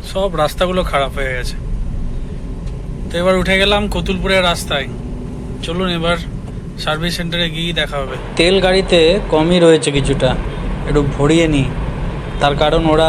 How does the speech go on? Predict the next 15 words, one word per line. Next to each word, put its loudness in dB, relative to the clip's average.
অনেকক্ষণ 2
স্টার্ট 2
দিয়ে 4
রাখে, 2
ল্যাপটপ 2
ট্যাপটপ 0
লাগিয়ে 2
অনেক 2
কিছু 0
চেক 0
টেক 2
করে 4
বা 4
টেস্ট 2
ড্রাইভ 2